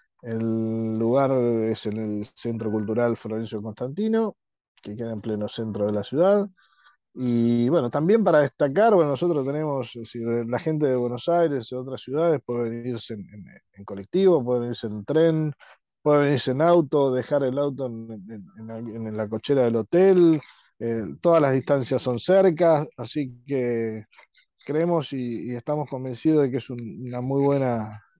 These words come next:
actividad de fin de semana por ahí para, para poder llegarse hasta Bragado y, y pasar un momento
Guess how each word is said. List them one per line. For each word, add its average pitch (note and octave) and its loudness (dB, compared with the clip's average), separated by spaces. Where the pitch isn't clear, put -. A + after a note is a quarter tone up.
actividad D3 4
de C#3 4
fin C#3 -2
de C3 -2
semana D#3 2
por B2+ -4
ahí C3+ -2
para, A#2+ -8
para A#2+ -2
poder B2+ 2
llegarse C3 4
hasta A#2 0
Bragado C#3 4
y, G#2 -8
y A#2+ -8
pasar B2+ 0
un B2 0
momento A#2 -2